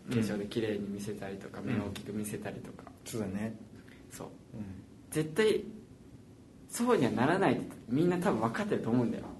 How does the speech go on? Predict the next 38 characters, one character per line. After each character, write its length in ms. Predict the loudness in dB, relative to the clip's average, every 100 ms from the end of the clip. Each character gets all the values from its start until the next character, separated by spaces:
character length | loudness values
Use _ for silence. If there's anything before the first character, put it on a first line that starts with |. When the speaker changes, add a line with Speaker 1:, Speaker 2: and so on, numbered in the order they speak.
| -4
Speaker 2:
う 40 |
ん 20 |
う 40 | 0
ん 20 |
う 40 | 2 2
ん。 40 | 2
Speaker 1:
だ 60 | 0
か 40 |
ら、 40 | 0 -2
石 280 | -4 -2 0
原 240 | 0 0
さ 120 | -2
と 140 | 0 6
み、 400 | 10 8 6 -4 -8
Speaker 2:
う 60 | -2
ん。 40 |
Speaker 1:
女 100 | 0
性 180 | 2 6
に 80 | 8
な 100 | 8
り 100 | 6
た 180 | 2 -2
い、 80 | -2
女 100 | -6
性 220 | -2 0
が 100 | 2
な 100 | 2
り 80 | 0
た 180 | 0 0
い 80 | -2
顔 240 | -4 -4
一 220 | -2 -4
番 320 | -4 -4 -4 -4
ら 100 | -4
し 180 | -4
い 20 | -6
け 140 | -8
ど。 120 | -10